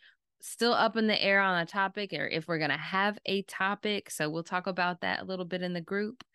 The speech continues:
September thirtieth through October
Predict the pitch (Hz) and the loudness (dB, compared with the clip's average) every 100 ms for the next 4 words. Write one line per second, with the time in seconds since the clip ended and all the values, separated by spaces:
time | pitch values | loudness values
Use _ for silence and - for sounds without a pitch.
0 | - - - - - - 233 - - 254 | -20 -20 -20 -20 -12 0 0 0 -4 2
1 | 240 226 233 226 220 220 - - - 214 | 4 6 6 6 6 4 2 -6 0 4
2 | 220 226 214 180 175 - 185 - - - | 4 4 2 2 -2 -6 -4 -2 -4 -4
3 | 196 196 190 185 | -6 -4 -2 -4